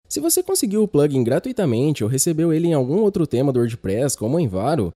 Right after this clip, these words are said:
infelizmente você ainda precisa comprar o plugin, porque você não pode atualizar ele, e ele se torna meio inútil.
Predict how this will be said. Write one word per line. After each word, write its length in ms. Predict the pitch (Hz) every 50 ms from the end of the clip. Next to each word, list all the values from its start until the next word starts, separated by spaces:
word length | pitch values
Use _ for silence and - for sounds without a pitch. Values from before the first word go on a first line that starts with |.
| _ -
infelizmente 600 | - 262 269 - 311 247 170 151 160 196 220 -
você 240 | 185 180 180 - 190
ainda 220 | 190 190 190 208 226
precisa 480 | - 208 180 - - 202 233 254 269
comprar 340 | - 220 214 196 196 190 196
o 60 | 196
plugin, 420 | - - 143 151 151 131 107 101 98
porque 280 | - 113 117 - 151
você 180 | 175 196 - 196
não 140 | 185 214 233
pode 260 | - 151 139 143 160
atualizar 420 | 156 185 170 180 180 180 185 180
ele, 300 | 147 131 139 131 98 87 - _ _ _ -
e 80 | - 202
ele 100 | 190 202
se 120 | - 220
torna 240 | - 156 135 135 147
meio 180 | 147 139 143
inútil. 480 | 170 196 185 151 147 143 - - 98 87